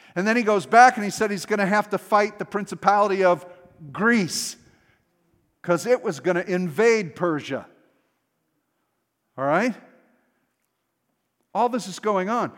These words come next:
So now, we come back to Psalm two.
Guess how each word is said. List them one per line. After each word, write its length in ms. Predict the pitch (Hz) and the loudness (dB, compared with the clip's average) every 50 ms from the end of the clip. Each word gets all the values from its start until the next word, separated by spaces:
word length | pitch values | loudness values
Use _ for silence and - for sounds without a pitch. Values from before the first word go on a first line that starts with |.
| - - - _ | -20 -20 -20 _
So 280 | - - - 208 196 | -16 -6 -2 0 0
now, 680 | 180 180 202 247 294 302 285 220 170 143 147 175 185 - - - _ _ _ _ _ _ _ _ _ _ _ _ _ _ _ _ _ _ _ _ _ _ _ _ _ _ _ _ _ | 0 2 2 2 2 4 2 2 2 2 0 -2 -4 -8 -20 -20 _ _ _ _ _ _ _ _ _ _ _ _ _ _ _ _ _ _ _ _ _ _ _ _ _ _ _ _ _
we 120 | - 180 180 | -10 -8 -6
come 240 | - 208 196 180 170 | -2 -2 0 2 4
back 280 | 196 202 226 226 - | 4 4 4 2 -2
to 80 | - 185 | -8 -10
Psalm 400 | - - 202 190 185 185 185 - | -6 -2 0 2 2 2 -2 -4
two. 500 | - - 254 247 226 202 202 196 - | -6 -6 -6 -6 -4 -6 -8 -8 -12